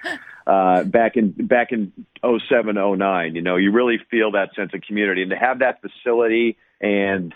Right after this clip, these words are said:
you know, be able to watch, you know, baseball, because I know minor league baseball isn't in Calgary anymore. Uh, so to be able to watch a pretty, you know, high level of baseball, college kids, you know, in that community, in that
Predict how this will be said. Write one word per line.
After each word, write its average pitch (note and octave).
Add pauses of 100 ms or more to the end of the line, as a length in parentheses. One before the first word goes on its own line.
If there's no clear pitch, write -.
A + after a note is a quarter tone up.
you G2+
know, F#2+
be G#2+
able G2+
to G2
watch, G2 (380)
you G#2
know, F2 (220)
baseball, D3+
because D3
I D3+
know D#3+
minor D#3+
league E3
baseball D#3
isn't C#3+
in F#3+
Calgary F#2
anymore. D#2 (320)
Uh, G#2+
so C#3
to B2
be C#3
able C#3+
to C3+
watch C3+
a B2
pretty, C#3+
you C#3
know, A#2
high B2
level B2+
of G#2
baseball, A#2+ (220)
college B2
kids, A#2+ (240)
you A2+
know, G#2
in G2
that A2
community, A2
in F#2+
that G#2